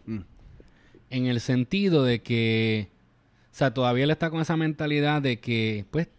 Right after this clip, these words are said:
Speaker 2: tal vez podemos hacer esto a ver si nos descubren. ¿Tú me entiendes?
Speaker 1: Mm.
Speaker 2: Y, o sea, yo le expliqué, yo, "Papi,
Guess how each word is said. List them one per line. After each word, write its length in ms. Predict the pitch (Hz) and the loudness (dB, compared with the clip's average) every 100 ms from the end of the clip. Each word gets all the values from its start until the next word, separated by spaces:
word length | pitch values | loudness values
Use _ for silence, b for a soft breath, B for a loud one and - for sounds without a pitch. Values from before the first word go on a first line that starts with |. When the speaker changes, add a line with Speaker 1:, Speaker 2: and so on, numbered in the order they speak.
| - | -6
Speaker 2:
tal 240 | 123 127 135 | -2 -2 -2
vez 260 | 156 151 | -2 -2
podemos 420 | - 120 113 147 | -4 -4 0 0
hacer 280 | 160 - 156 | 0 0 0
esto 340 | 175 - 139 - | 0 -2 -6 -4
a 160 | 123 104 | -2 0
ver 160 | 123 | 0
si 120 | 123 139 | 2 2
nos 160 | 123 | 2
descubren. 600 | 117 - 123 117 104 90 | 0 0 2 2 2 -4
¿Tú 100 | 95 | -2
me 80 | 139 | 0
entiendes? 460 | 160 165 143 113 113 | 0 2 0 -2 -6
Speaker 1:
Mm. 40 | 104 b b b b b - _ | -12 b b b b b -20 _
Speaker 2:
Y, 240 | 123 120 | -2 -2
o 20 | 107 | -4
sea, 140 | - | -8
yo 100 | 127 | -4
le 80 | 107 | -4
expliqué, 380 | 110 156 127 131 | -2 -2 0 2
yo, 100 | 151 | 2
"Papi, 260 | 113 147 | 2 0